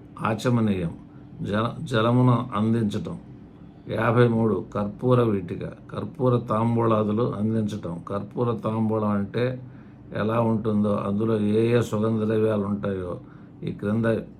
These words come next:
వివరించబడింది అనమాట. యాభై నాలుగు ఆనంద ఉల్లాస విలాస హాసం,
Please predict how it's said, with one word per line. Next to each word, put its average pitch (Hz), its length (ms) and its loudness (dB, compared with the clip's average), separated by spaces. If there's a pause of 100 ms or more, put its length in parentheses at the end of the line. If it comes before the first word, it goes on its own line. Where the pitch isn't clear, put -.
వివరించబడింది 98 840 -2
అనమాట. - 440 -14 (760)
యాభై 113 360 4
నాలుగు 107 480 2 (220)
ఆనంద 120 440 4
ఉల్లాస 110 720 0
విలాస 110 760 -4
హాసం, 95 640 -6